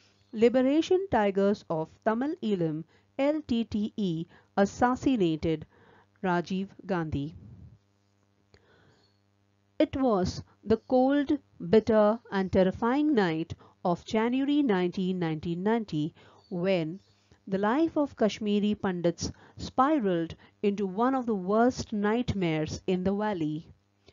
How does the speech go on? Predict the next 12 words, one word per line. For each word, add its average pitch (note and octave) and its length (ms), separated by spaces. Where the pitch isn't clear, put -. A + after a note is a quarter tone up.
In A#3 140
the B3 100
midst D4 400
of A#3 240
political G3 540
rivalries A3 840
and E3 280
militant D4 560
insurgency, F#3 880
the - 80
Kashmiri D#4 640
Pandits, G#3 600